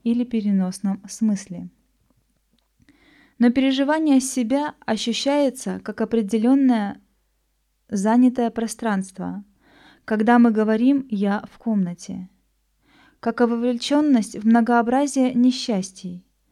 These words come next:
как неведение и так далее. Как может такого рода понятие быть рассмотрено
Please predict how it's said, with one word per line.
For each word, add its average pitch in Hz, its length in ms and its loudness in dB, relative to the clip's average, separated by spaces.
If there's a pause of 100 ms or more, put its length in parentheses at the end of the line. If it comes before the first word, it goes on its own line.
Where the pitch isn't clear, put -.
(340)
как 208 240 0
неведение 208 800 2 (120)
и 214 100 -8
так 202 380 -4 (160)
далее. 175 580 -4 (1400)
Как 294 240 -2
может 233 560 4
такого 220 460 0
рода 233 340 0
понятие 208 720 0
быть 233 320 -2
рассмотрено 214 920 0